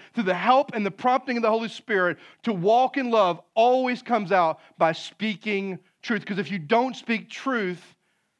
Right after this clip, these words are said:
then what good are you? What good am I? If someone is coming in, and let's just say they're coming in there and they're talking to me and they're like, "Doug,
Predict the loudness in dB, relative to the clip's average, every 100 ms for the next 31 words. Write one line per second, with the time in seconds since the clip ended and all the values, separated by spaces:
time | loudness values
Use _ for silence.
0 | _ _ _ -4 -2 0 -2 -2 -6 -10
1 | _ _ _ _ _ _ _ _ _ _
2 | _ -2 2 2 2 2 -2 -12 _ _
3 | _ _ _ -6 -6 0 2 2 2 0
4 | -2 -8 _ 0 2 2 2 0 2 -2
5 | -4 -4 -2 -2 0 0 0 0 0 2
6 | 0 0 -2 -4 -10 -2 -2 2 0 0
7 | 0 0 0 0 0 0 2 0 0